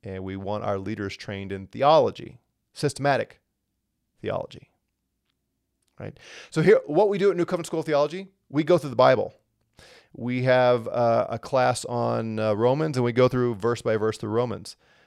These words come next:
Uh, we go through almost every book of the New Testament, verse by verse. I taught, uh, earlier this year, I taught the Gospel and Epistles of John.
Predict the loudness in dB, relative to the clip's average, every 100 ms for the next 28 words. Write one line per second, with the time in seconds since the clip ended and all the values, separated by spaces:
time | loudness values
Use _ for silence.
0 | _ _ -12 -8 -8 -6 -8 -6 -6 0
1 | 0 0 -4 -4 -2 -2 -6 -12 _ _
2 | _ _ _ 4 8 10 8 6 4 2
3 | 0 0 -2 -2 -6 -2 -2 -2 -6 -10
4 | -4 -4 -2 0 2 0 0 -6 -2 0
5 | 0 -2 _ -20 _ -10 -6 -4 -4 -4
6 | -2 0 0 2 0 0 -10 _ _ _
7 | _ _ -10 -8 0 4 4 4 0 0
8 | -2 -6 -6 -6 -8 -10 -12 -6 -4 -4
9 | -6 -10 -18